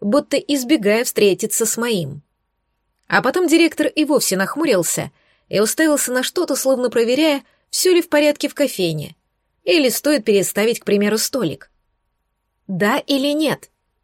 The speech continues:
Выдержки ждать, когда он соизволит мне ответить, не было. Я сгорала от нетерпения, жаждала услышать признание, что хоть в чем-то отличаюсь от других,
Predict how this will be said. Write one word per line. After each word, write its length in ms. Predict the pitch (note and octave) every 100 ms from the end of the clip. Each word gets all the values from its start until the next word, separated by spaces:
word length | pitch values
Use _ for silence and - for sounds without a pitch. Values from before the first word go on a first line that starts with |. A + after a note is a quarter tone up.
| _ _ _ _ _ _ _ _ _ _ _ _ _ _ _
Выдержки 720 | A3+ A#3+ F#4 D4 D4 - C4+
ждать, 400 | A#3 G3+ D4 B3+
когда 280 | - G#3 G#3+
он 120 | A#3+
соизволит 500 | G#3+ A3+ G3+ B3 A3+
мне 180 | G3+ F#3+
ответить, 480 | F3 A#3 D4 A#3 -
не 220 | B3+ A3
было. 300 | E3 E3+ - - _ _ _ _ -
Я 160 | A#3+
сгорала 540 | A#3 F#3+ A#3 B3 C#4 C#4
от 240 | - -
нетерпения, 720 | C4+ A3 C#4 - G3 D#3 C#3 - - -
жаждала 520 | F3+ B3 C4 C4+ C4
услышать 420 | B3 C4+ C4+ C#4
признание, 540 | A3 B3+ A3 C4 C4+ G#3+
что 160 | -
хоть 200 | B3+ B3+
в 40 | -
чем-то 400 | - D#4 A#3 G3
отличаюсь 500 | G3+ G#3+ B3+ B3 -
от 100 | G#3+
других, 460 | B3+ B3+ C4+ -